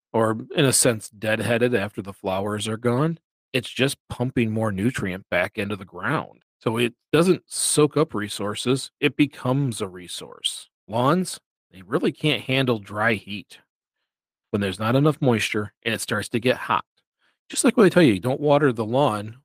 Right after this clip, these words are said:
when the sun's out. It burns the plant, just like your gardens. Well,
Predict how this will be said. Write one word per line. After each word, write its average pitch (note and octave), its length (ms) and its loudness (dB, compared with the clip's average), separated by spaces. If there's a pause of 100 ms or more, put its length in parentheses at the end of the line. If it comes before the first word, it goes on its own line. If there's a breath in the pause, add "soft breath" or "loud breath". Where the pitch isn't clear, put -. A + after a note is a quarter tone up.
when A#2+ 200 -4
the B2 60 -4
sun's C#3 380 0
out. C#2+ 260 -4 (160)
It A#2 160 -4
burns A2 320 -8
the G#2+ 80 -8
plant, - 380 -2
just - 200 -12
like A#2+ 160 0
your A2 120 -6
gardens. B2 580 -2 (840)
Well, D#3+ 300 0